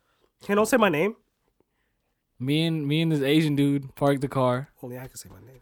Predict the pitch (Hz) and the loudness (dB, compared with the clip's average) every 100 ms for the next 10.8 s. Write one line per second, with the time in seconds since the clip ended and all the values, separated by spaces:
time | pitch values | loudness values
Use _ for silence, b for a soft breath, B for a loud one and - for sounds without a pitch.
0 | _ - 143 135 123 117 110 98 - _ | _ -10 -8 -8 -10 -12 -16 -20 -20 _
1 | 104 107 107 107 _ _ _ - 123 123 | -8 -6 -8 -12 _ _ _ -10 -4 0
2 | 135 135 135 123 123 147 _ _ _ _ | 2 2 0 -2 -4 -6 _ _ _ _
3 | _ - 117 120 117 113 120 127 123 127 | _ -10 -4 -2 0 0 -2 -6 -6 -6
4 | 127 - 113 123 - _ - 123 113 160 | -6 -6 -6 -8 -14 _ -16 -12 -4 0
5 | 170 156 113 120 123 117 117 143 156 135 | 0 0 -2 -10 -10 -10 -2 0 2 0
6 | 110 127 131 127 123 110 120 - 131 139 | -2 -4 -2 -2 -4 -4 -6 -6 -10 -8
7 | 151 156 - 117 113 120 - 113 127 113 | -8 -10 -14 -14 -14 -18 -12 -8 -6 -6
8 | 117 117 135 - - b b b - 120 | -4 -4 -4 -6 -20 b b b -10 -8
9 | 107 95 120 131 135 131 139 - 127 135 | -6 -2 0 2 0 -2 -12 -8 -6 -2
10 | 135 131 131 135 135 135 139 151 | -2 -2 -2 -2 -4 -4 -6 -8